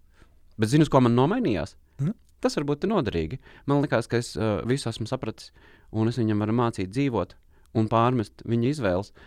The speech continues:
Speaker 1: bet man ne sekundi prātā neienāca, kas varētu palīdzēt. Jā, jo man liekas, tu dari nepareizi, un es tev, man ir visas tiesības tev to norādīt,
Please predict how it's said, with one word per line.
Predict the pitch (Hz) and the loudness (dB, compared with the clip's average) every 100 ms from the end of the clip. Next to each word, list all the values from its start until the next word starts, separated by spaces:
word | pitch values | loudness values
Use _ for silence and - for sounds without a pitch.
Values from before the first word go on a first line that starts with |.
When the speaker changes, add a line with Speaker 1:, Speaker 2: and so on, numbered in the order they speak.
| - 110 | -10 -2
Speaker 1:
bet | |
man | 127 135 135 | 2 4 2
ne | 131 | 2
sekundi | 220 - 98 92 | 0 0 -2 -2
prātā | - 139 107 98 | -2 -2 -2 -2
neienāca, | 104 98 92 - | -2 -2 -4 -10
kas | 101 | -10
varētu | 101 92 - - - | -6 -6 -8 -8 -4
palīdzēt. | 208 73 - 58 - _ _ _ - _ _ _ _ - _ _ _ _ _ _ _ - - _ _ - | -2 -4 -6 -12 -14 _ _ _ -20 _ _ _ _ -20 _ _ _ _ _ _ _ -20 -20 _ _ 0
Jā, | 220 214 - - - - - - | 0 0 -8 -12 -10 -10 -10 0
jo | 120 | 2
man | 156 | 2
liekas, | 165 - | 0 0
tu | |
dari | 180 214 139 | 4 6 4
nepareizi, | 190 113 110 110 120 | 2 2 2 2 0
un | |
es | 151 | 0
tev, | 127 113 - | 0 0 0
man | 123 123 | 2 2
ir | 139 | 0
visas | - | 0
tiesības | 147 135 107 113 | 0 0 -2 -2
tev | 113 | 0
to | 113 | 0
norādīt, | 147 107 90 98 | 2 2 2 -2